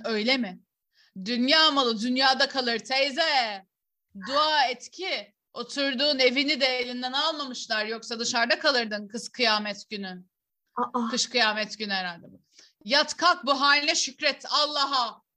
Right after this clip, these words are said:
Speaker 2: Aa.
Speaker 1: Küsmüş. Şu tipe
Speaker 2: Aa.
Speaker 1: bak ya.
Speaker 2: Aa.
Speaker 1: Murat Bey, kadının da bir farkı yokmuş. Para göz, boşlukmuş.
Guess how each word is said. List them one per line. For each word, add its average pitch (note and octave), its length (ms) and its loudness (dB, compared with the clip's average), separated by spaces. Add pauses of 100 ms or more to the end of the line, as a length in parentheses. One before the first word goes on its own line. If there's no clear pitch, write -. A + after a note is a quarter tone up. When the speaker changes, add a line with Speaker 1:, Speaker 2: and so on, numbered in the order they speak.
(280)
Speaker 2:
Aa. D4+ 140 6
Speaker 1:
Küsmüş. D4 680 -4 (260)
Şu - 300 -6
tipe F4+ 260 2
Speaker 2:
Aa. G#4 100 10
Speaker 1:
bak F4+ 280 4
ya. C4+ 160 4 (840)
Speaker 2:
Aa. F#4+ 340 10 (1500)
Speaker 1:
Murat E4+ 400 2
Bey, A#3+ 360 0 (420)
kadının D4+ 460 -4
da G#4 120 0
bir G#4 60 -2
farkı F#4+ 380 4
yokmuş. G#4 640 -4
Para D#4 200 2
göz, G4 560 -2 (120)
boşlukmuş. G#3+ 840 -10